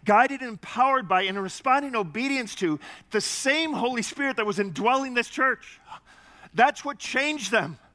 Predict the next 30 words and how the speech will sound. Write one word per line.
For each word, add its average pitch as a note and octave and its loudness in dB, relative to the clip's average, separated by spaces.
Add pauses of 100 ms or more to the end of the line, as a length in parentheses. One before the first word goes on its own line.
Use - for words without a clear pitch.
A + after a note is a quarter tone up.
(640)
They A#3 2
didn't C#4 2
have C4 4
a B3 0
guidebook, A3+ 2
a A3 0
list A#3+ -4
of - -10
to-dos. A3+ -4 (220)
They A#3 0
just A#3 -4
started B3+ -2
living C4+ -2
out A#3 0
Jesus B3 -4
'cause G#3 -2
he A3 -6
was A3 -4
within B3+ 0
them, E3+ 0 (180)
and G3 -4
they G3+ 0
were G3 0
responding A#3 -2
to G3+ -2
him. E3+ -4 (1400)
And F#3+ -2
here's C#4+ 0
the A3 0
thing. G#3 -4